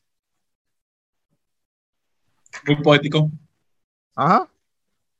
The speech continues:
Speaker 2: Bueno, a partir de eso, muchas leyes se modificaron. Los castigos fueron reglamentados y se estableció un sistema de departamentos de gobierno o ministerios, como los relativos a asuntos exteriores, tierra, ejército, justicia y hacienda.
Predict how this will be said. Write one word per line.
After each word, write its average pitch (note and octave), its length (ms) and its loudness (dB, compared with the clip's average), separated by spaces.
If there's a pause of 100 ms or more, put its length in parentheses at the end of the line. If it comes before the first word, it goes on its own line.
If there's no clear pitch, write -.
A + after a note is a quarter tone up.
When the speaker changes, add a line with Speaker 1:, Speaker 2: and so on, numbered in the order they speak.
(920)
Speaker 2:
Bueno, C3+ 160 2
a - 40 -2
partir F#3 280 2
de G3 180 4
eso, F3 380 -2
muchas D#3 300 0
leyes D3 260 4
se D#3+ 80 0
modificaron. A2 720 0 (280)
Los - 160 2
castigos G3+ 420 0
fueron D#3+ 420 2
reglamentados B2+ 920 -2
y D#3 40 -6
se C#3 80 -4
estableció A#2+ 640 -2
un D3+ 200 -2
sistema C#3+ 340 -4
de C#3 120 0
departamentos G#2+ 680 -4
de B2+ 60 -4
gobierno G#2+ 580 -4
o A#2 100 0
ministerios, A#2 720 -4 (300)
como F#3+ 260 2
los F#3 160 2
relativos C#3 640 0
a A2 180 0
asuntos A2+ 340 -6
exteriores, C3+ 800 0
tierra, B2+ 540 0
ejército, B2 580 -4
justicia - 460 -6
y A2+ 60 -2
hacienda. G#2+ 480 -6